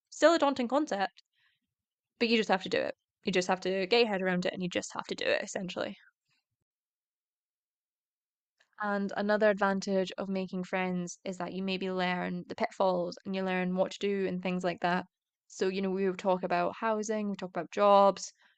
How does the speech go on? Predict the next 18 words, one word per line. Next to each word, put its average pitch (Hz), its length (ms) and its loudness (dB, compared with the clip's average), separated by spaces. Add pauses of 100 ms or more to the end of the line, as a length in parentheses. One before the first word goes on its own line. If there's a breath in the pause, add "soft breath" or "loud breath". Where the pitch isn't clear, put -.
talk 196 80 -2
about 185 220 0
licenses, 196 1200 -2 (160)
like, 185 240 0 (180)
'cause 233 180 0
like 240 200 6
I 233 60 0
said 214 180 -2
in 202 80 -2
the 185 60 -2
previous 185 280 -2
point, 185 360 -2
everybody's 208 640 0
going 180 300 -2
through 180 140 -4
the 170 60 -4
same 175 280 -8
thing. - 380 -6